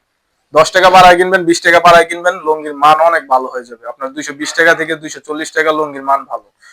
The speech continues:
দুইশো পঞ্চাশ ষাট টাকা মালের থেকে দুইশো সত্তর আশি টাকা, তিনশো টাকা মাল অনেক ভালো। আর আপনারা অনেকে ফোন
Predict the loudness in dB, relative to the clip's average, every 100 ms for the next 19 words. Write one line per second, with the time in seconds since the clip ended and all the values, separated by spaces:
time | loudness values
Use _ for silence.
0 | _ _ -8 -6 -6 -6 -4 -4 0 0
1 | 0 -2 -4 -6 -2 -2 -4 -10 -10 -12
2 | -8 -6 -6 -4 -2 -2 -4 -12 -10 -4
3 | -4 -4 -4 -4 -6 -6 -6 -10 -16 -16
4 | _ _ -20 -20 -4 -2 2 4 6 6
5 | 4 2 0 -4